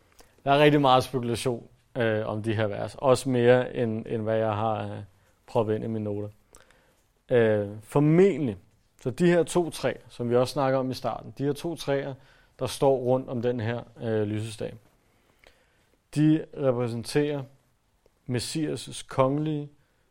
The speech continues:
og ypperste præstlige embede. Man taler normalt om, at Messias havde tre roller, eller skulle få tre roller, øh, fra et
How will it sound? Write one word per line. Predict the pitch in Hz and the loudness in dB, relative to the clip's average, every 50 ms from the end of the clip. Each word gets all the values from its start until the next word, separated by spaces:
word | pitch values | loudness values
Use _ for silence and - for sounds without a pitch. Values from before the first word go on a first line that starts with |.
| _ - | _ -12
og | 127 - - - | -12 -10 -6 -4
ypperste | 160 139 135 143 127 - 135 | -2 -2 -2 -2 -6 -8 -10
præstlige | 120 - - 120 117 107 - - 123 - 120 | -14 -10 -10 -10 -10 -10 -12 -14 -12 -12 -10
embede. | 107 98 92 - - - - _ _ _ _ _ _ _ _ _ _ _ _ _ | -10 -10 -12 -12 -16 -18 -20 _ _ _ _ _ _ _ _ _ _ _ _ _
Man | 135 127 120 | -4 -4 0
taler | - 143 147 147 | 2 2 2 4
normalt | 143 139 139 139 139 | 4 4 4 4 4
om, | 135 123 127 131 135 - - _ _ | 4 2 0 -2 -4 -8 -14 _ _
at | 143 139 120 110 - - _ _ _ | -4 -4 -4 -4 -6 -12 _ _ _
Messias | - 139 131 113 - 151 156 143 107 | -6 -4 -4 -2 -2 -2 -2 0 0
havde | 127 131 123 | 0 -2 -2
tre | - - 147 135 | -2 -4 -4 -4
roller, | 120 110 107 - 117 117 _ _ | -4 -6 -10 -10 -14 -18 _ _
eller | - 120 113 | -18 -16 -16
skulle | 110 - - 123 110 | -16 -10 -8 -10 -8
få | - - 135 127 117 | -2 -2 -2 -2 -2
tre | - - - 117 113 | -6 -6 -6 -6 -4
roller, | 113 107 104 - - 120 - _ _ _ _ _ _ _ _ _ _ _ _ - | -4 -6 -6 -6 -8 -12 -16 _ _ _ _ _ _ _ _ _ _ _ _ -4
øh, | 123 113 110 107 104 104 117 117 | -4 -2 -2 -2 -4 -6 -10 -14
fra | - - 110 107 104 | -8 -2 0 2 2
et | 101 - - - | 0 -2 -8 -18